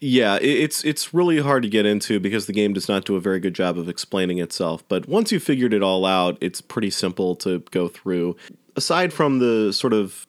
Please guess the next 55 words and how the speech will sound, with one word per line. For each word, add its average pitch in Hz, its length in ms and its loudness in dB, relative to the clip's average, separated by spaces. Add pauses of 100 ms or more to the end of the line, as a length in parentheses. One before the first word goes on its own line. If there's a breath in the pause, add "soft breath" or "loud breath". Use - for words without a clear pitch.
(300)
opacity 117 720 2
of 98 160 0
the 101 80 -4
gameplay 98 720 0
when 98 180 -2
you're 87 120 -4
first 101 260 -2
starting 92 320 -2
out, 92 400 0
I 113 120 0
think 180 180 0
this 175 160 -2
game 135 240 0
has 98 720 0
some 98 400 -2
pretty 98 240 -2
big 87 220 -4
flaws. 82 600 -2 (540 loud breath)
For 165 140 0
one 202 160 2
thing, 190 240 2
you're 156 320 -2
doing 285 260 0
a 214 40 2
lot 135 280 4
of 123 80 2
different 107 480 0 (400)
things, 95 540 0
and, 120 120 2
and 143 140 2
I 170 80 4
think - 240 0
that 151 140 2
each 143 180 -2
of 131 80 0
them 120 180 0
has 101 520 0
merit. 92 420 0
Like, 87 220 -4
the 110 80 -4
first 156 240 -2
thing 143 100 0
you're 117 120 0
doing 104 280 2
is 101 160 -2
you're 101 80 0
trying 101 260 -2
to 98 60 -2
figure 98 300 -2
out 90 160 0
what - 180 -4
city 196 300 2
that 147 240 -2
you're 80 160 -2
in, 67 260 -8